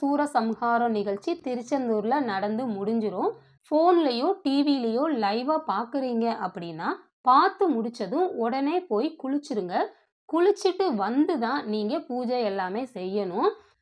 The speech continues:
நாலு மணிக்கு முன்னாடியே நீங்க நெய்வேத்தியம் எல்லாம் செஞ்சு வச்சுட்டு, சூரசம்ஹாரம் நிகழ்ச்சியை பார்த்துட்டு, உடனே போய் குளிச்சிட்டு வந்து, அதுக்கப்புறமா நீங்க பூஜையை ஸ்டார்ட் பண்ணலாம்.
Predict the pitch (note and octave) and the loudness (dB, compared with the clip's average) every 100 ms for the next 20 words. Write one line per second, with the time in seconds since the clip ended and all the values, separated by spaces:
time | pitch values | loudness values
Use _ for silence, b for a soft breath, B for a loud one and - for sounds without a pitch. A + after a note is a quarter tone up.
0 | _ C4+ C#4 F#4 F#4+ F4+ E4 E4 F4+ B3+ | _ 0 2 4 4 2 0 2 0 0
1 | C4 D4 B3+ B3+ D4+ B3 G#3 A3 D#4+ A#3+ | 0 0 0 -2 -2 -2 -2 -2 0 0
2 | A#3+ B3+ B3 B3 A3 A3+ B3+ G#3 G#3 A#3+ | -2 -4 -4 -4 -2 -2 -4 -4 -2 -2
3 | G3+ F#3+ G#3+ G3+ A4+ b b - D#4+ D#4+ | -4 -6 -6 -4 -4 b b -6 0 0
4 | D#4 C4+ B3+ B3+ B3 A3+ G#3 A3 A3+ A#3+ | 2 -2 -2 0 2 2 0 -2 -4 -4
5 | A#3 - F#3+ G3 A#3 A#3+ G3+ F4+ B4 b | -6 -4 -2 -2 -2 -4 -4 -4 -6 b
6 | - C4+ D4 D4+ D#4+ D#4+ C#4 D4 C#4 C#4+ | -4 0 2 2 0 -2 -4 -4 -2 -2
7 | C#4+ C#4+ B3 F#3+ G3+ G#3 C4+ A4+ b b | -2 -4 -4 -4 -2 -2 -2 -2 b b
8 | G3+ F#3+ G3+ G3+ G#3 E4 E4+ D4+ E4+ G#3+ | -4 -2 0 -2 2 2 4 4 4 2
9 | G3 F4 F#4 B3 A3 A3 D4 F4+ A3 G3 | 0 -4 -4 -4 -2 0 -2 -4 -4 -4
10 | F#3 G3+ F3+ F3 B3 | -4 -8 -8 -4 -2